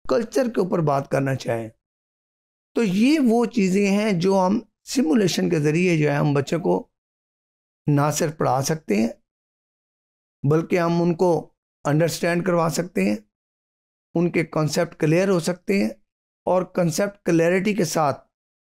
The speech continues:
ये भी इंपॉर्टेंट फैक्टर है कि उनकी अंडरस्टैंडिंग भी बेहतर हो सकती है। अब देखें कि अगर हम एनवायरनमेंट में लेके जाएंगे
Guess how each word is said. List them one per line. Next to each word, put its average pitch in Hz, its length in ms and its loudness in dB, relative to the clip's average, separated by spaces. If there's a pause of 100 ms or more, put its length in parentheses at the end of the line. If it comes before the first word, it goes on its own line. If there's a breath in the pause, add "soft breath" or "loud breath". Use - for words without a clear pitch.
(120)
ये 165 220 2
भी 233 140 2
इंपॉर्टेंट 175 460 0
फैक्टर 160 380 0
है 135 260 -2 (420)
कि 196 60 2
उनकी 214 420 0
अंडरस्टैंडिंग 180 720 0
भी 180 80 4
बेहतर 147 300 0
हो 135 100 2
सकती 110 440 -10
है। 107 100 -18 (1400)
अब 175 160 2
देखें 214 300 0
कि 233 80 0
अगर 196 420 -2
हम 202 280 0
एनवायरनमेंट 160 680 0
में 226 140 0
लेके 175 520 2
जाएंगे 143 580 -2